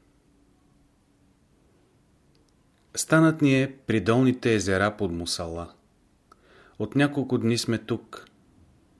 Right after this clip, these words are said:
Когато на идване за пръв път зърнах отдалече Мусала,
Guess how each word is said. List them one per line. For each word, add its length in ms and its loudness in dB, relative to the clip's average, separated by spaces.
Когато 360 2
на 80 4
идване 380 2
за 260 -2
пръв 260 -2
път 260 -4
зърнах 500 0
отдалече 500 -2
Мусала, 680 -4